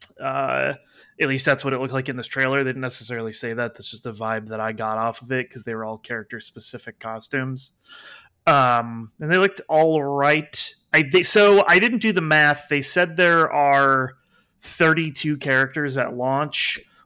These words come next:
With these five, I don't know what that brings the total, uh, announced to, but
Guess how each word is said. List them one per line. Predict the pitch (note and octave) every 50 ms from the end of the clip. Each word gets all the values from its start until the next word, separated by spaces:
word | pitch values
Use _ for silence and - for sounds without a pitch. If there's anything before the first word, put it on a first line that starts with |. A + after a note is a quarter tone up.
| _ C#3 B2 B2+
With | C#3+ D#3 D#3 D#3 -
these | C#3+ C3+ D3+ D3 D3 D3 C#3 -
five, | - - - D3 B2 B2 B2+ C3 C3+ C#3 C3+
I | C3 B2+ B2
don't | A2 - B2+ B2 A#2 A#2+
know | B2+ B2
what | B2 B2 A#2 -
that | C3 B2 -
brings | C3 B2+ C3 C3 A2+
the | B2 A2+
total, | - - C3 B2 B2 B2+ B2 B2 A#2+ - - -
uh, | E2+ D#2+ F#2+ B2 C3 B2+ B2+ - _ -
announced | C#3 C3+ C3 B2+ C3 C3+ C#3+ C#3 - - - - - -
to, | - F#3 F3+ F3+ F#3 F#3+ F#3 F3+ - _ _ - _ _ _ -
but | D#3 C3+ F3 E3 E3 D#3+ -